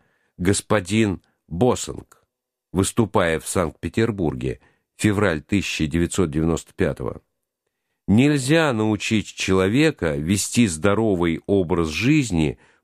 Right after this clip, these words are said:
под угрозой уголовного наказания. Когда-то большевики уже пытались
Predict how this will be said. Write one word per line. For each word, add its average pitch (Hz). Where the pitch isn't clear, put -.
под 107
угрозой 95
уголовного 104
наказания. 58
Когда-то 135
большевики 135
уже 139
пытались 98